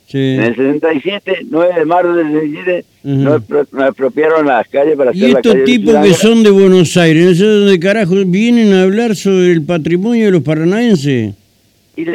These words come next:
Speaker 2: y el arroyo de la Vieja, yo le pregunté, ¿vos sabés por qué se llama arroyo de la Vieja? Me dijo la señorita, que
Speaker 1: Ujú.
Speaker 2: no sabía. Bueno, digo, ¿sabés por qué? El
Speaker 1: Ujú.
Speaker 2: agua iba, venía cristalina, venía limpia. Acá la vieja
Speaker 1: Ujú.
Speaker 2: nuestra, la abuela nuestra, lavaban la ropa.
Speaker 1: Ujú.
Speaker 2: Yo vi acá una cuadra y media del arroyo.
Speaker 1: Ujú,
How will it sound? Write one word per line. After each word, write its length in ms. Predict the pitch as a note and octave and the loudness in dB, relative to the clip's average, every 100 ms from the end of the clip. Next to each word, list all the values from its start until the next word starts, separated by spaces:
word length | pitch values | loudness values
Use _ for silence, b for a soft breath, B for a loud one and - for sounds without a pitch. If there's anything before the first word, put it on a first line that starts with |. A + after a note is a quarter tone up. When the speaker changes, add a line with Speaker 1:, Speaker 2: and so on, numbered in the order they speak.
| - | -8
Speaker 2:
y 120 | D#3 | -2
el 80 | F3+ | -2
arroyo 280 | F#3 A3 G#3 | 0 -2 -2
de 60 | |
la 80 | G3 | -2
Vieja, 260 | A3 G#3 G3 | -2 0 0
yo 120 | G#3 | 0
le 80 | F#3 | -2
pregunté, 360 | F#3 F#3 G#3 | -4 -4 -4
¿vos 160 | G#3+ F3+ | -2 0
sabés 220 | F3 G3 | 0 -2
por 140 | G3 F3 | -4 -4
qué 80 | |
se 60 | E3 | -2
llama 180 | E3+ E3+ | -2 -2
arroyo 280 | E3 E3+ E3+ | 0 0 0
de 80 | D#3+ | 0
la 60 | |
Vieja? 340 | F3+ E3+ E3 C3 _ | -2 -2 -6 -8 _
Me 100 | C3 | -8
dijo 220 | D3+ C#3 D3+ | -6 -2 -2
la 100 | C3+ | -4
señorita, 680 | A#2+ C3 C#3+ F3 B2 F#2 - - | -4 -4 -4 -4 -6 -6 -10 -12
que 60 | C#3 | -8
Speaker 1:
Ujú. 120 | B2+ | -4
Speaker 2:
no 120 | C#3 A#2+ | -4 -2
sabía. 320 | B2 A#2 G2+ | -2 -2 -2
Bueno, 280 | G#2 F2+ C3 | -6 -6 -6
digo, 180 | C#3 | -4
¿sabés 180 | C3 D#3+ | -2 -2
por 140 | D#3 D#3+ | -2 -4
qué? 240 | F#3 D3+ _ - | -4 -4 _ -10
El 100 | C#3 | -4
Speaker 1:
Ujú. 40 | D3 | 0
Speaker 2:
agua 200 | D3+ D3+ A#2+ F2+ | 0 0 -2 -2
iba, 180 | C3+ C3 | -2 0
venía 380 | B2 A#2 C#3 B2+ | -2 -2 -2 -2
cristalina, 640 | A#2 - G#2 B2+ C3 A#2 | -4 -4 -4 -2 -2 -2
venía 240 | A#2 B2+ A#2 | -2 -2 -2
limpia. 380 | C3+ B2 B2+ | -2 -4 -4
Acá 180 | C3 D#3+ | -2 -2
la 120 | E3 | -2
vieja 320 | D#3 F3+ E3+ D#3+ | -2 -4 -2 -2
Speaker 1:
Ujú. 60 | D3+ | -2
Speaker 2:
nuestra, 580 | E3 D#3 - C3+ B2 _ _ - | -2 -4 -4 -4 -4 _ _ -6
la 160 | G#2+ A2+ | -2 0
abuela 300 | C3+ D3+ D3 | 0 0 0
nuestra, 380 | D3+ C#3+ E3 | -2 -2 -2
lavaban 320 | D3+ C3 C3+ B2+ | 0 0 0 0
la 100 | B2+ | -2
ropa. 380 | F3+ - A#2 - _ | -2 -6 -16 -16 _
Speaker 1:
Ujú. 480 | C#3 C#3 C3+ C#3 E3+ | -6 -2 -2 -2 -4
Speaker 2:
Yo 120 | C3 C#3+ | -2 0
vi 100 | D3+ | 0
acá 280 | C#3 D3+ D3+ | 0 0 0
una 240 | D#3 C#3+ | 0 -2
cuadra 260 | C#3+ D3+ C3+ | -2 -2 -2
y 60 | |
media 240 | C#3 D3+ C#3 | -2 0 0
del 100 | C3 | 0
arroyo. 420 | D3 F3 C3 G2+ | 0 -2 -2 -6
Speaker 1:
Ujú, 500 | C#3 C3+ C3+ C#3 | -4 -2 -2 -4